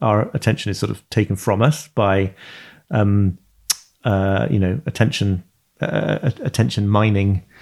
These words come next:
social media platforms and, and all the rest of it. And I think that's true. But I do think that it sometimes leads us to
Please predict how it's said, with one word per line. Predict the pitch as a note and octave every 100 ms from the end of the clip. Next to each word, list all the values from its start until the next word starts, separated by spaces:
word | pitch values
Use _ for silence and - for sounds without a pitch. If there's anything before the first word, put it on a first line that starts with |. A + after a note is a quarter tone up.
| - - -
social | - A2+ - G#2
media | G#2 G#2+
platforms | G2 - - - G2+ A2
and, | G#2+ G2+ -
and | G#2+
all | G2+
the |
rest | G2 G2 -
of | G2
it. | -
And | C3+
I | G2+
think | A#2+
that's | A2 -
true. | - A2+ G2 C3 D3+ - - -
But | B2
I | B2+
do | A2 C3+ D#3
think | D3 C#3
that | B2+ A#2+ -
it | C#3+ - -
sometimes | - C#3+ B2+ B2+ A#2
leads | A2+ A#2 A2
us | -
to | A#2+ F#2+